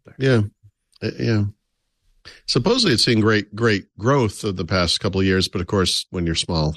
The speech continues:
Speaker 2: <laughs> that's not so super hard. But yeah, I don't quite understand it. Like I said, I'm, I, I, I, this announcement made me wanna look into it a little bit more, but Microsoft has these three languages. And I think the, as far as the update on the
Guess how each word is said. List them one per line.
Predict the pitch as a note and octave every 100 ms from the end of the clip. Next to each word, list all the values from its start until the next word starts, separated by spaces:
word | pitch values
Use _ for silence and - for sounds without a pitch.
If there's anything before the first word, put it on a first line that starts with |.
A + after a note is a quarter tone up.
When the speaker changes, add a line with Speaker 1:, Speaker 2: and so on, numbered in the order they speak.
| - -
Speaker 2:
<laughs> | _ -
that's | - -
not | - -
so | - -
super | - -
hard. | D2 C2+
But | C#2+ - _ - - - -
yeah, | C#3+
I |
don't | D#3 E3+
quite | F3+ E3
understand | C#3 B2 C#3+ G#2+
it. | D#2+
Like | F#2
I | F2+
said, | - F#2+
I'm, | G#2+
I, | - A2+ - - A2
I, | A#2+
I, | B2+ A#2+ -
this | C#3+ C3+ D3 -
announcement | A#2+ - - - G#2
made | G#2 G2
me | F#2+
wanna | F#2+ F2+
look | F2 D#2+
into | E2 - -
it | - -
a |
little | D#2 D2+
bit | -
more, | C#2+ D2
but | C#2+ D#2 - _ - - _ -
Microsoft | A#2 A#2 A2+ F#2+
has | G#2 F2+ -
these | E2+
three | - - F#2+
languages. | F2 F2 F2+ E2 D#2 D2 -
And | F#2+
I |
think | G#2 B2
the, | A2+ F#2+ - _ _ _ _
as | - -
far | B2 A#2+
as | G2+ -
the | F#2+ E2+ D#2+
update | G#2 - G2 F2+
on | E2+ D#2+
the | D2+ C#2+